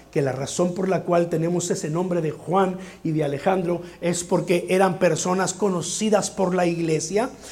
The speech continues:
y Lucas, cuando investiga todas estas cosas y las pone por escrito, quiso hacer mención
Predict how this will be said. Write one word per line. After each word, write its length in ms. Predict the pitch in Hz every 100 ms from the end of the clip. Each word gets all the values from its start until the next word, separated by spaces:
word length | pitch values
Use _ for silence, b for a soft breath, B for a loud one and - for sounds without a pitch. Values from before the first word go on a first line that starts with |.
| B B
y 160 | 185
Lucas, 560 | 170 202 285 - 233 233
cuando 340 | 214 185 175
investiga 920 | 185 180 170 - - - - 294 294 262
todas 280 | 247 233
estas 300 | 247 - 226
cosas 380 | - 220 220 220 B B 190
y 80 |
las 240 | 185 175 -
pone 420 | - 269 311 311
por 300 | - 269 269
escrito, 880 | 254 - - 311 330 - 220 226 233 B B
quiso 320 | - 185 - 151
hacer 300 | - 160 156
mención 680 | 139 135 - 165 139 123